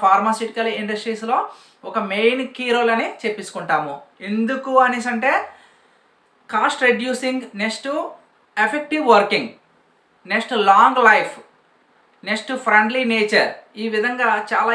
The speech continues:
ఎక్కువ రకాలైనటువంటి బెనిఫిట్స్ని కలిగి ఉంటుంది ఈ హేలార్ అనేది. So, ఆ, అంటే ఒక గ్లాస్ లైనెడ్ లేదా ఒక హ్యాష్ లాయ్, ఒక నికెల్ హెలాయ్, ఇటువంటి ఎక్విప్‌మెంట్ ప్లేస్లో దేన్నైనా సరే వీటిని యూజ్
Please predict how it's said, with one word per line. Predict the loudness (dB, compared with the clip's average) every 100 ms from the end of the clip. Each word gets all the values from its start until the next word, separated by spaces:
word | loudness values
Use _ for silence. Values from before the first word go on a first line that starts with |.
| -2
ఎక్కువ | -4 -4 0
రకాలైనటువంటి | 0 0 -2 -4 -6 -6 -6 -6
బెనిఫిట్స్ని | -6 -6 -8 -6 -6 -4 0
కలిగి | 0 0 -4
ఉంటుంది | -8 -6
ఈ | -6 -2
హేలార్ | 0 2 0
అనేది. | -2 -8 -12 -20 _ _ -10
So, | 0 2 2 -4 -14 _ _ _ _ _ -6 0
ఆ, | 2 0 0 0
అంటే | 0 0 -2
ఒక | 0 0 0 -2 -10 0
గ్లాస్ | 4 4 2
లైనెడ్ | 0 0 -2 -4 -6
లేదా | -6 -2 0 0 -2 -10
ఒక | -4 -2 -2 -2
హ్యాష్ | 0 0 0 -4 2
లాయ్, | 4 4 -2 -10 -14
ఒక | -4 -2 -2 -4 -8
నికెల్ | -8 -6 -2
హెలాయ్, | 2 4 4 2 -8
ఇటువంటి | -10 -6 -4 -6
ఎక్విప్‌మెంట్ | -6 -10 -10 -12 -6
ప్లేస్లో | -6 -4 -6 -4
దేన్నైనా | -2 0 0 0 -2 -4
సరే | -2 0 -2 -4 -14 _ -10
వీటిని | -8 -6 -4
యూజ్ | -6